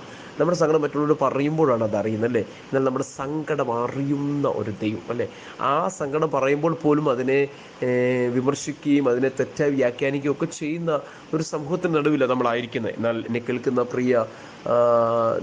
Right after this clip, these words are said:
ദൈവമക്കളെ, പ്രിയപ്പെട്ടവരെ, നമ്മുടെ സങ്കടം അറിയുന്ന ഒരു ദൈവമുണ്ട്. ഏ, നമുക്ക് കാണാം, നാം നിലവിളിക്കുമ്പോൾ മനസ്സിൽ ഇറങ്ങി വന്ന് നമ്മെ വിടുവിക്കുന്നവനാണ് നമ്മുടെ ദൈവം. കഷ്ടകാലത്ത് എന്നെ വിളിച്ചപേക്ഷിക്കുക,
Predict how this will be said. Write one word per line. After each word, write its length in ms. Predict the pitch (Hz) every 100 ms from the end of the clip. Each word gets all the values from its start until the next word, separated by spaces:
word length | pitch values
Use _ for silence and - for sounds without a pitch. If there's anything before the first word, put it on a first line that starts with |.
| 123
ദൈവമക്കളെ, 460 | 175 180 151 147 135
പ്രിയപ്പെട്ടവരെ, 760 | 139 131 143 139 135 120 110 95 -
നമ്മുടെ 260 | 120 120 117
സങ്കടം 1120 | - - 143 135 135 135 131 127 127 117 113 -
അറിയുന്ന 840 | 113 120 117 123 120 117 113 113 104 - - -
ഒരു 120 | 101 104
ദൈവമുണ്ട്. 640 | 104 120 110 98 104 95 95 - - - -
ഏ, 320 | 117 113 98 92
നമുക്ക് 300 | 143 160 170 160
കാണാം, 240 | 147 143
നാം 160 | 139 139
നിലവിളിക്കുമ്പോൾ 580 | 147 156 151 160 160
മനസ്സിൽ 480 | 147 131 139 143 139
ഇറങ്ങി 240 | 135 143 160
വന്ന് 280 | 143 139
നമ്മെ 160 | 127 131
വിടുവിക്കുന്നവനാണ് 1040 | 123 120 151 160 185 160 147 135 120 117
നമ്മുടെ 260 | 113 110 113
ദൈവം. 340 | 117 123 120 92 - - - - - 120
കഷ്ടകാലത്ത് 520 | 117 131 120 127 120
എന്നെ 120 | 131
വിളിച്ചപേക്ഷിക്കുക, 880 | 135 139 143 139 - - - 131 117